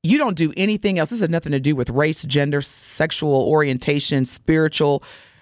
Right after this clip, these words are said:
affiliation, whatever, man, get a financial advisor. I don't care if you make forty thousand dollars, twenty thousand dollars,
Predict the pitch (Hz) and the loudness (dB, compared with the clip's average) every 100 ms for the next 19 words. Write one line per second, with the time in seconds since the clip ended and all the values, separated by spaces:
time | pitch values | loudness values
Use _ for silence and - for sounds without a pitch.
0 | _ - 135 175 156 147 151 151 139 139 | _ -4 -2 0 2 2 0 0 2 2
1 | 127 127 139 147 123 131 170 180 185 - | 0 -2 -4 -4 -4 0 2 4 2 -2
2 | - 127 - - 147 147 147 139 - 143 | 0 0 0 -2 0 0 -2 -4 -2 -2
3 | 139 - 131 127 127 127 127 127 151 160 | -2 -2 -2 -2 0 2 0 0 -2 -2
4 | - 156 160 151 135 - - 175 165 165 | 0 -2 0 0 -2 -2 0 0 0 0
5 | 165 151 151 151 151 139 - - 180 165 | 0 0 0 0 0 -2 -4 0 0 0
6 | 170 156 151 147 147 147 147 | 0 0 0 0 2 0 -2